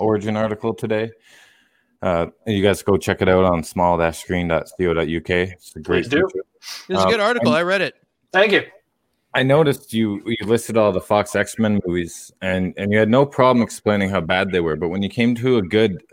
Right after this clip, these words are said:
Speaker 1: Wolverine movie, Logan, you just kinda sidestepped it. It's like, "Ah, we're not gonna talk about it now."
Speaker 2: Well, I mean, for, for Wolverine's origin, it's, it's not particularly relevant, right?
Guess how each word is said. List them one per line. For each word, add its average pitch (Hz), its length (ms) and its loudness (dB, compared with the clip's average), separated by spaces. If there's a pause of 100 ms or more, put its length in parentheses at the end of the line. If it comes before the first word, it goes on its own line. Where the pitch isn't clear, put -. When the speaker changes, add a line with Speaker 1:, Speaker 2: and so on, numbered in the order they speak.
(120)
Speaker 1:
Wolverine 107 520 2
movie, 92 280 0
Logan, 95 400 2
you 104 120 -4
just 127 180 -8
kinda 160 260 -2
sidestepped 151 600 0
it. 76 120 -10
It's - 120 -12
like, 92 120 -4
"Ah, 104 180 -2
we're 104 120 -4
not 92 160 -4
gonna 85 140 -6
talk 78 200 -6
about 78 240 -10
it 64 100 -14
now." 76 200 -12 (720)
Speaker 2:
Well, 226 240 8
I 220 80 4
mean, 208 200 -4
for, 175 320 -2
for 156 560 -2
Wolverine's 175 480 -2
origin, 151 420 0
it's, 123 260 -12
it's 127 120 -18
not 139 180 -6
particularly 123 460 -12
relevant, 113 520 -8
right? 120 280 -6